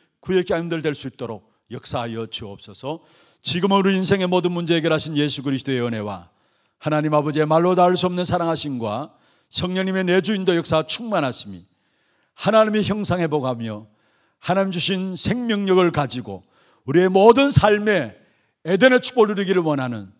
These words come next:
사랑하는 주의 종들 머리 위에와 이들의 가정과 산업과 자녀손들, 섬기는 구역들과 몸된 교회 위에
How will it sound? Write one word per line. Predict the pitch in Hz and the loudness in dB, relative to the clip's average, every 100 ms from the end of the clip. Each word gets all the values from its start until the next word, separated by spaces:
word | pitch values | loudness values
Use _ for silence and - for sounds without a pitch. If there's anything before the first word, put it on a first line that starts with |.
| _ | _
사랑하는 | - - 156 156 | -10 -4 -2 -2
주의 | 147 156 | -4 -6
종들 | 143 143 139 | -4 -6 -6
머리 | 135 127 123 | -4 -6 -6
위에와 | 120 110 107 98 _ _ - | -6 -6 -8 -12 _ _ -14
이들의 | 135 143 143 | -8 -4 -2
가정과 | 151 165 202 196 196 | -2 -2 2 2 2
산업과 | - 185 185 - 185 180 | 0 -4 -4 0 0 2
자녀손들, | 170 175 175 160 135 113 98 _ _ _ | 0 -2 -2 -4 -6 -8 -10 _ _ _
섬기는 | - 202 214 196 190 185 | -6 -4 0 0 0 -4
구역들과 | - 208 233 220 208 196 185 185 208 - _ - | -6 2 2 2 -2 0 2 2 0 -8 _ -10
몸된 | 139 151 151 | -8 -4 -4
교회 | 151 165 208 | 0 4 4
위에 | 202 139 110 98 | 4 -2 -8 -10